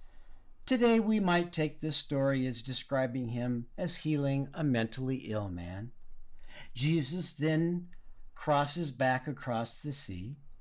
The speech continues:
A crowd gathers next to the sea. A man named, uh, Jairus, who is a leader in the synagogue and therefore an important man in the community,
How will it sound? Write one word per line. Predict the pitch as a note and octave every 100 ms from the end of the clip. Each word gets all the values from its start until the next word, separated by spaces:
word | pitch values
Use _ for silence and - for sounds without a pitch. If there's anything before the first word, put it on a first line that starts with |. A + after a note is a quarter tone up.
| - - -
A | -
crowd | C#3+ - D3+ C#3+ D#3
gathers | C3+ C3 C3 D3 E3 D#3
next | C3 D#3 -
to | - G2
the | F#2+
sea. | - F2 E2+ C3+ - - - - - -
A | F#3
man | F3 F3+ G#3 G3+
named, | D#3 C#3+ C#3 D3+ C#3+ -
uh, | D3 F3
Jairus, | C#3+ F#3 G3 A2+ C3+ - - -
who | D3+ C#3
is | C3+ B2
a |
leader | C3 C#3 F#3+ D#3+
in | A2+
the | A2
synagogue | - A#3 B3 C#3+ A#2 A#2 A2+
and | A#2
therefore | A#2 F#3+ G3+ D3 B2
an | A#2 G#2+
important | A2 G2+ - G#3 C3+ G#2+
man | G#2+ D#3 D3+
in | A2 G2+
the |
community, | - - D3+ G#3+ G#3+ G2 F2 A#2